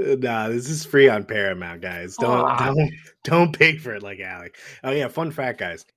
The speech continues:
Speaker 1: Anytime you're gonna watch a movie, I literally type into Google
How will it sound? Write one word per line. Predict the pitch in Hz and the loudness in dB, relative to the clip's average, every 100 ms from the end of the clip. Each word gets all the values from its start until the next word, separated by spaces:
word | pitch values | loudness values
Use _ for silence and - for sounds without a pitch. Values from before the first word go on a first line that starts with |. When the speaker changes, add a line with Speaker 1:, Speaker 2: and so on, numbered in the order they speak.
| - | -10
Speaker 1:
Anytime | 127 156 160 170 175 170 | -6 -6 -4 -4 -4 -4
you're | 147 | -4
gonna | 135 117 98 | -6 -6 -8
watch | 90 104 117 - | -10 -10 -10 -12
a | 104 | -10
movie, | 107 113 123 135 | -10 -8 -8 -10
I | 113 | -10
literally | 110 107 120 120 123 | -10 -8 -6 -6 -8
type | 113 110 110 | -10 -14 -12
into | 113 98 | -10 -10
Google | 98 107 110 110 | -12 -10 -8 -8